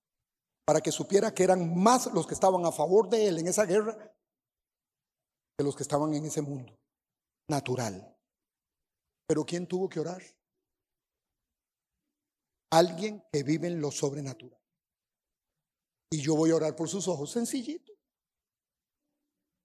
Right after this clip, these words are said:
como hizo Eliseo, para que él vea la vida del líder. A partir de ahí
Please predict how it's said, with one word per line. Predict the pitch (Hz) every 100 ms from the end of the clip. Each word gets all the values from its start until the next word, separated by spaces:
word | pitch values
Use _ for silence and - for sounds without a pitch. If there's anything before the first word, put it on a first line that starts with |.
| _ _ _
como | 165 160
hizo | 151 160
Eliseo, | 160 156 156 165 - - - _ _ _ _ _ -
para | 240 262
que | - 269
él | 330 381 359
vea | 311 262 226
la | 240 262 247
vida | 359 403 381
del | 349 302
líder. | 370 302 240 185 - -
A | 220
partir | 247 208 - 349
de | 320
ahí | 294 269 359 339 - - -